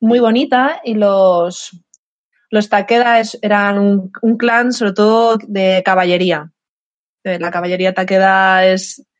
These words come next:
es famosa en todo el, el imperio o reino o donde estemos. Y bueno, por una, un, hubo un samurái bastante pérfido y por su culpa y por, bueno, que estuvo mal metiendo con mentiras y zafios consejos,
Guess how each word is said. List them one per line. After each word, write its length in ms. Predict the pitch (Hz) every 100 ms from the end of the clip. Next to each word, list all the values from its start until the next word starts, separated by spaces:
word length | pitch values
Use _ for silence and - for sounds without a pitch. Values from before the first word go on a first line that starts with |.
| _ _ -
es 140 | 208
famosa 440 | 226 208 202 190 180
en 80 | 185
todo 320 | 180 180 175
el, 240 | 175 185 -
el 160 | 202
imperio 540 | 202 202 220 240 226 202
o 80 |
reino 960 | 202 214 247 247 240 208 196 180 175 -
o 80 | - 190 180 180 _ _ _ _ _ _ _
donde 220 | 202 202 180
estemos. 720 | - 180 180 214 - - - _ _ _ _ _ _ _ 302 254 247 -
Y 140 | 302 285
bueno, 260 | 247 254
por 160 | 254 208
una, 560 | 208 202 202 202 202
un, 340 | 208 208 202 190
hubo 180 | 208 208
un 80 | 208
samurái 580 | 226 214 214 262 269 247
bastante 540 | 196 - 208 202 196
pérfido 680 | 233 233 - 240 233 277 330 - -
y 120 | 214
por 160 | 202 196
su 180 | 196
culpa 640 | 180 214 220 214 202 202 196
y 160 | 190
por, 600 | 175 175 - - - -
bueno, 160 | 214 -
que 60 | -
estuvo 260 | - 190 185
mal 180 | 175
metiendo 960 | 175 160 202 208 208 196 190 190 190 185
con 160 | 180 170
mentiras 720 | 170 180 208 214 196 190 -
y 300 | 190 185 190
zafios 360 | - 196 202 -
consejos, 640 | 196 196 214 214 226 -